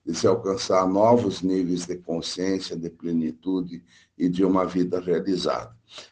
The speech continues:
Pense sobre isso, acredito que você vai gostar de praticar mentoria, você pode aprender isso no Instituto Holos, é, basta entrar em contato no nosso site,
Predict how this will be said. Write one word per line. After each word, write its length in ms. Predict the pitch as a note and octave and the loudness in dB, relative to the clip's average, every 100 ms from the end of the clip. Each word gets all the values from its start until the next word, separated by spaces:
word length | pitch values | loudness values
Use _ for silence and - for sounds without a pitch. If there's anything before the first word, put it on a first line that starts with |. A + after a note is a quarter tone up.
| _ | _
Pense 320 | G#3+ A3+ F3+ | 6 6 4
sobre 420 | D3+ D3 A#2+ F#2+ | 4 4 6 6
isso, 420 | G2 A#2 - G#2+ - | 6 6 0 -6 -2
acredito 680 | F#2 F#2 F2+ F2 F#2+ F2+ - | 0 0 -2 0 0 0 -8
que 160 | - | -6
você 380 | F2+ D#2+ E2 F#2 | -4 -2 -4 -2
vai 480 | E2 F2 E2+ D#2+ - _ _ _ _ _ | 0 4 4 2 -4 _ _ _ _ _
gostar 840 | E2 F#2 F#2 - F#2+ F2+ D#2+ - _ _ _ _ _ | -4 0 0 0 6 6 6 0 _ _ _ _ _
de 640 | - - F#2+ F#2 F2+ F2+ F2 | -18 0 2 6 6 4 4
praticar 560 | F#2 F#2 - - F2 | 0 0 -4 0 4
mentoria, 760 | F2 D#2+ D#2+ F2+ F2 G#2 B2 B2+ | 4 2 -2 -4 -2 2 6 6
você 280 | D#2+ D#2+ E2+ | 2 -6 -10
pode 360 | - F2+ F2 | -2 0 2
aprender 500 | F2+ F2 F2+ F2 F2+ | 0 -2 -2 2 2
isso 180 | F2+ F2+ | 2 -2
no 80 | E2+ | -6
Instituto 560 | E2 F2 - F2+ F2+ F2+ | -8 -10 -6 -6 0 4
Holos, 520 | F2 G2+ - - _ _ - - _ _ _ | 4 4 0 -8 _ _ -20 -20 _ _ _
é, 200 | F2 F2+ | 4 4
basta 420 | F2 F2+ F2+ G2 | 4 2 0 -4
entrar 260 | F2+ F2 F2+ | -2 0 0
em 80 | |
contato 640 | F2+ F2 - E2+ E2+ - D#2+ | 0 -4 0 0 0 -4 -8
no 340 | D#2 D#2 D2 | -6 -6 -6
nosso 340 | D2+ D#2+ - E2 | -6 -6 -8 -6
site, 680 | - E2 B2 - - - | 0 4 2 0 -14 -18